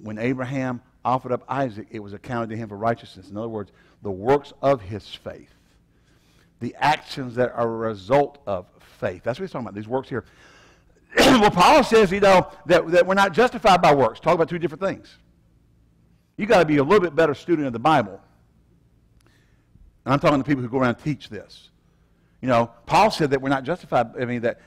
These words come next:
that, that works, that we're not justified by faith, that if we go back into works, we're, we're foolish and so forth. James tells us we're justified by our works, and they're talking about two different things.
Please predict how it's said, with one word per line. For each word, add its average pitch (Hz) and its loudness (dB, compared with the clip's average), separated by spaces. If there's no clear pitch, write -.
that, 120 -8
that 123 -6
works, 151 0
that 131 -2
we're 139 -2
not 151 -2
justified 151 -4
by 120 -2
faith, 127 -4
that 120 -10
if 120 -10
we 139 -10
go 147 -2
back 139 0
into 123 -8
works, 151 0
we're, 135 -4
we're 120 0
foolish 160 0
and 101 -20
so 123 -8
forth. 120 -10
James 156 -2
tells 147 2
us 123 -12
we're 139 -4
justified 139 -2
by 180 4
our 131 4
works, 131 -2
and 131 -14
they're 139 -2
talking 160 -6
about 143 -12
two 156 -12
different 139 -14
things. 131 -16